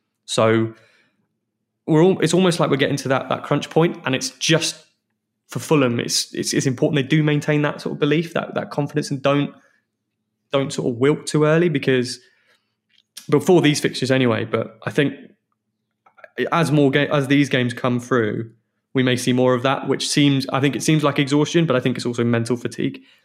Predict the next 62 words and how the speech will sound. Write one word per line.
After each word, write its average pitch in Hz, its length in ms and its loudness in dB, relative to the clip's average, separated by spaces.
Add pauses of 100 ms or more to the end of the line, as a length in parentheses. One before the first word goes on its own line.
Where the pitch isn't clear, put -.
(300)
because 117 240 -4
of 107 80 -6
what 117 240 -4 (300)
because 120 200 -2
it, - 280 -6
because 156 260 2
of 120 60 -2
how 127 80 2
it's 117 80 -2
growing. 117 200 2
And 120 60 2
I 123 60 0
don't 151 180 2
think 135 160 -2
we've 123 100 0
seen 127 220 0
that 104 140 -2
yet, 113 220 -2
because - 360 -2 (440)
generally 127 400 2
the 117 120 0
atmosphere 120 280 0
has 113 40 -2
been 113 120 -2
pretty 120 160 -2
positive. 113 600 0
The, 127 80 -2 (100)
you 95 100 -6
know, 101 200 -2 (140)
Fulham 123 180 2
have 113 80 -2
lost, 120 220 0
what, 107 180 -8
three 123 160 2
in 110 60 0
the 110 60 0
last 110 200 0
ten, 120 360 -2 (600)
uh, 113 160 -2
which 123 240 -4
is - 200 -2
pretty - 400 -4
good. 123 340 2 (720)
Um, 117 580 0 (140)
but - 280 -2
they 123 60 0
haven't 117 180 0
got 110 80 0
the 113 80 0
wins, 107 280 0
and 113 140 0
that's, - 220 -4
that's - 240 -6
what 123 80 -4
they - 80 0
need 113 280 0
because 113 220 -6
the 120 100 -4
gap's 120 240 -4
so, 117 160 -2
so 120 220 0
big. 107 400 0